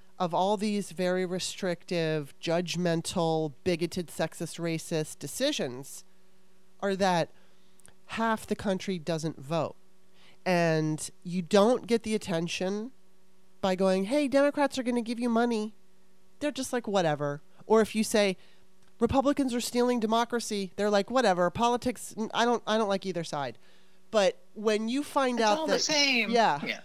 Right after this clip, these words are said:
Speaker 1: When you, when you find out you can't get an abortion, when you find out you can't read a book,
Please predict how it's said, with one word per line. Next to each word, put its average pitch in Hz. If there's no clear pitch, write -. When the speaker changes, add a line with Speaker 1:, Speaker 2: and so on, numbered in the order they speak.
Speaker 1:
When 220
you, 254
when 214
you 285
find 226
out 196
you 214
can't 214
get 190
an 170
abortion, 165
when 147
you 214
find 220
out 175
you 196
can't 185
read 170
a 165
book, 156